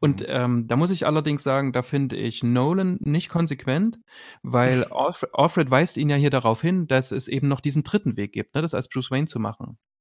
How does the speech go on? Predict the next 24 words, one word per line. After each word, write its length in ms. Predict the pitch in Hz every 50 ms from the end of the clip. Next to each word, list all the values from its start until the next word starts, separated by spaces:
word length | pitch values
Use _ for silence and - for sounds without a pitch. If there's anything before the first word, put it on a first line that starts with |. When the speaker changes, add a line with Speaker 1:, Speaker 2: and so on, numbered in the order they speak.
| _ _ _ _ - - - -
Speaker 1:
Und 140 | - 147 123
ganz 200 | 139 151 175 -
zum 120 | - 147 123
Ende, 200 | 151 180 170 139
da 80 | 131
kommen 240 | 123 - 151 151 143
wir, 440 | 131 110 - - - 95 - - -
äh, 40 | -
hoffentlich 560 | 135 139 143 147 - 131 127 127 131 127 - - - - -
irgendwann 340 | 131 131 135 131 131 127 117
<laughs> 0 |
noch 240 | 107 107 - -
mal 100 | 139 - - -
dazu, 280 | 120 - - - -
<laughs> 920 | - 208 196 - - - 214 - - - - _ - 240 285 294 277 214 -
also 180 | 170 151 127
zumindest 340 | - - 139 131 131 127 -
zum 120 | - 131
Ende, 440 | 127 135 139 156 175 170 165 185 202 - - - - - - -
ähm, 480 | - 139 135 135 135 135 131 127 123 120
dass 480 | - 135 127 127 123 117 - - - _ _ _ _ _ _ _ _ _ _ _ _ _ _ _ _ -
ganz 200 | 160 165 160 -
zum 100 | 156 -
Ende, 200 | - 165 170